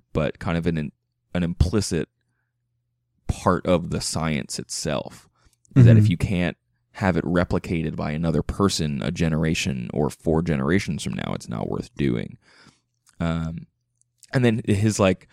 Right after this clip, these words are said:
Speaker 1: what led him back into producing his own work and experiments that led to the Nobel was, like, apparently the story goes, a,
Speaker 2: <laughs>
Speaker 1: he saw a,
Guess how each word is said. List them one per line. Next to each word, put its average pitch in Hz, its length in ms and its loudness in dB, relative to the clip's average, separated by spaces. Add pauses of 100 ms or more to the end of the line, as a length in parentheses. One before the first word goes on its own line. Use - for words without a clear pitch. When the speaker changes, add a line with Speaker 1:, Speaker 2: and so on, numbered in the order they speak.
(160)
Speaker 1:
what 92 200 4
led 101 240 4
him 95 300 2
back 90 340 -4
into 90 680 2 (640)
producing 92 480 2
his 95 220 0
own 90 440 4
work 92 520 -2
and 87 80 -4
experiments 87 680 0
that 69 180 -6
led 85 220 -2
to 80 60 -4
the 80 80 -2
Nobel 90 480 2
was, 80 200 -2
like, 71 220 -6 (680)
apparently 85 420 -2
the 82 100 -2
story 113 400 6
goes, 107 600 4 (480)
a, 90 560 0 (400)
Speaker 2:
<laughs> - 400 -16
Speaker 1:
he 95 280 -2 (260)
saw 98 460 0
a, 82 60 -6